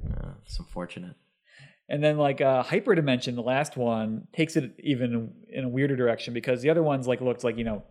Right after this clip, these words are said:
Speaker 2: S N E S games, but these ones had, like, really, really detailed models, like, kinda, I think that same kinda computer-generated look that we talked about in,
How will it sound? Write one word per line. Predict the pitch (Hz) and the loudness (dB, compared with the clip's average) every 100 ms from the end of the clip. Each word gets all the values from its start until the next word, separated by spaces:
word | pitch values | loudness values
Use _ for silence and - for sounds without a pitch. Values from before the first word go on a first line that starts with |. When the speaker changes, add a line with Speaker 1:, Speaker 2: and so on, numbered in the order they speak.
| - | -6
Speaker 2:
S | 123 - | -4 -4
N | 113 110 | -4 -4
E | |
S | 113 - | -4 -4
games, | 113 110 110 | -6 -4 -6
but | 113 | -4
these | 139 135 | -2 0
ones | 135 | -2
had, | 123 117 | -2 -2
like, | 117 | -2
really, | 113 123 135 131 123 113 - - - _ _ _ - 131 - - | -2 0 2 2 0 -2 -14 -20 -20 _ _ _ -12 -10 -10 -4
really | 151 185 170 135 - | 6 8 8 6 0
detailed | - 143 - 139 131 120 | -2 -2 2 4 4 4
models, | 120 117 117 117 117 | 0 0 2 0 2
like, | 120 | 0
kinda, | - 131 131 | 0 -2 0
I | 117 | 0
think | 127 127 | -2 -2
that | 117 | -2
same | 131 | -4
kinda | 120 120 113 | -2 -4 -4
computer-generated | 117 - 156 147 139 135 127 - - - 117 139 131 131 120 | -8 -6 0 2 4 2 0 -6 -20 -10 -2 2 2 2 2
look | 117 117 | 0 0
that | 127 | -2
we | 123 | -4
talked | 117 123 120 | 0 -2 0
about | 123 117 | -2 -2
in, | 110 110 | -2 -6